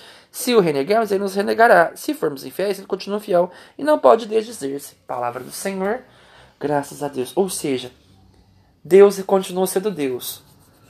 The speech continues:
Se a gente renega, ele nos renega. Mas se a gente é infiel, ele continua fiel. Porque ele não pode ser contra a essência dele. E quantas vezes a gente solta os golpes duros da vida?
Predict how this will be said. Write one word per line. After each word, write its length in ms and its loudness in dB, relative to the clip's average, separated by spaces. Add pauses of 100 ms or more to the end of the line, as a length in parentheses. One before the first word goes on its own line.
(420)
Se 100 2
a 40 6
gente 200 -2
renega, 340 4
ele 60 -2
nos 120 -4
renega. 340 0
Mas 220 0
se 340 -4
a 80 2
gente 340 -2
é 40 -2
infiel, 500 0
ele 100 2
continua 440 -2
fiel. 600 4 (200)
Porque 180 -4
ele 100 -4
não 200 2
pode 300 4
ser 100 -2
contra 380 -2
a 40 2
essência 400 -6
dele. 500 -4 (680)
E 60 -12
quantas 460 2
vezes 240 4
a 40 2
gente 200 -6
solta 260 0
os 100 -10
golpes 360 2
duros 200 -4
da 160 0
vida? 320 -12